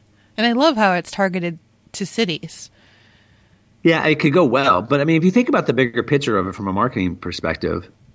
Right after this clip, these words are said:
Speaker 2: you know, Kim, the idea is that I grow my global footprint. So as I do this over a year,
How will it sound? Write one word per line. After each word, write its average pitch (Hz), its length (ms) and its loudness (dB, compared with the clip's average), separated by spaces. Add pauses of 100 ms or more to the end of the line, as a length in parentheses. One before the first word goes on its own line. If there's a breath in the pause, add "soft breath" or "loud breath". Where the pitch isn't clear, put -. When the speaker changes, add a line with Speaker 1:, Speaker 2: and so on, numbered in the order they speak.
(840)
Speaker 2:
you 127 160 4
know, 107 80 2
Kim, 123 220 2
the 113 120 2
idea 117 400 2
is 98 100 -2
that 90 240 -2
I 117 160 0
grow 117 200 2
my 104 160 0
global 90 340 -2
footprint. - 560 -10 (800)
So 95 760 2
as 101 220 0
I 107 80 2
do 113 240 4
this 131 240 0
over 95 260 2
a 85 80 -2
year, 90 600 2